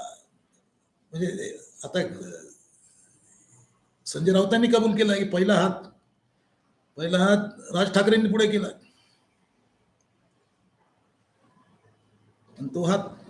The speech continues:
उद्धव ठाकरेंनी हातात घेतला. म्हणजे आता ट्रे-, क्रेडिट कोणाला या ऐक्याचं? राज ठाकरेंना. आता क्रेडिटसाठी पुढे मागे भांडणं होतील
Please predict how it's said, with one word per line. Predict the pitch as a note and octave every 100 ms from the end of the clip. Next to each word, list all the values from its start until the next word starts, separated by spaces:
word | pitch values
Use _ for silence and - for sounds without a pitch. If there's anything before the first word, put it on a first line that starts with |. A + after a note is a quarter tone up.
| - - - - -
उद्धव | E3 G#3
ठाकरेंनी | G#3 A3 A3
हातात | G#3+ A3
घेतला. | G3 G#3 F#3+ - - - - _
म्हणजे | - F#3 F3+ - - -
आता | F#3
ट्रे-, | - F3 F#3
क्रेडिट | F#3+ G#3+ B3
कोणाला | A#3+ A#3+ A#3
या | G#3 G3 F3+ - - - - _ _ _ _ _ _ F3
ऐक्याचं? | F#3 F#3+ E3+ C#3+ - - _ _ _ _ _ _ _ _ _ _ _ _ _ _ _ _ -
राज | E3+
ठाकरेंना. | - F3+ G#3+ G#3+ F3+ - - _ _ _ _ _ _ _ _ _ _
आता | B2
क्रेडिटसाठी | C3 D3 F3 - F#3 G3 F#3+ D3 G#2 - - _ _ - - - _ _ - _ _ _ _
पुढे | E3
मागे | F#3+ F3+ F#3+ F#3+ F3
भांडणं | E3+ E3 G3+
होतील | G#3 G#3+ G3